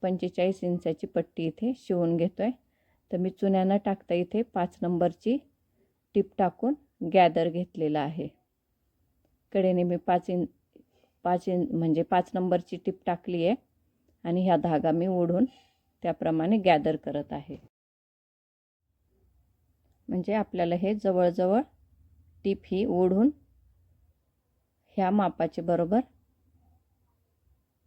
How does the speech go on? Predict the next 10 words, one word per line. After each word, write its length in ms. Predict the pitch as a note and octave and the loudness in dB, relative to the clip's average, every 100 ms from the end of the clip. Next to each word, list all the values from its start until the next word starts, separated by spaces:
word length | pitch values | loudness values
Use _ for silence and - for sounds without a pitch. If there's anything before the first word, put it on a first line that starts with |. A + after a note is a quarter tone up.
| - | -6
हा 100 | E3+ | -4
भाग 340 | D#3+ F#3 - _ _ _ | -2 -4 -4 _ _ _
करून 300 | F#3 F3 E3+ | 0 0 0
घ्यायचा 360 | D#3 C#3+ - | -2 -4 -6
आहे. 260 | D3 D3 D3+ - _ _ _ _ _ _ _ _ _ _ _ _ _ _ - | -8 -6 -10 -12 _ _ _ _ _ _ _ _ _ _ _ _ _ _ -6
आणि 140 | F3+ | 0
आपल्याला 360 | F3 E3 F3 F3 | 0 0 0 0
शिवताना 520 | - F#3 F3+ F3+ F3+ | -2 -4 -2 -2 -2
लक्षात 380 | F3+ F3+ - F3+ | 0 -2 -2 -4
घ्या, 240 | F3 F#3 | -2 -2